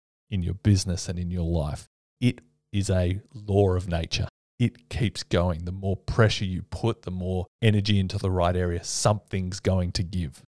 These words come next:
because you just have a volume of, whether it's effort, whether it's energy, whether it's opportunity, something will pay off. And this is that whole entrepreneur journey is comparison is ridiculous because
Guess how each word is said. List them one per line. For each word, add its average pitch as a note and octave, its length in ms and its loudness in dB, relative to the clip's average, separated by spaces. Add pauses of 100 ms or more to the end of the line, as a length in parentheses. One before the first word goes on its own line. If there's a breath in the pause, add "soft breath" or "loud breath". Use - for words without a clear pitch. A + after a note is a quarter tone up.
(140)
because F#2+ 300 0
you F#2+ 60 0
just F#2 200 -2
have G2 140 0
a G2+ 60 2
volume F#2 600 -2
of, E2+ 300 -2 (160)
whether F2 220 0
it's - 200 -8
effort, A#2 300 6 (140)
whether E2+ 260 -2
it's E2 220 -6
energy, G#2 400 0
whether E2+ 340 -4
it's - 220 -8
opportunity, G2+ 720 0 (260)
something G#2 440 6
will F2+ 140 4
pay G2 220 4
off. - 180 4 (260)
And G2+ 80 -2
this A#2+ 100 4
is A2+ 140 -2
that F#2+ 320 -2
whole G2+ 380 4
entrepreneur F#2 600 0
journey F#2+ 640 2
is F#2+ 260 -4 (680)
comparison A2 720 4 (120)
is G#2+ 220 0
ridiculous F2+ 720 -2
because F#2+ 720 0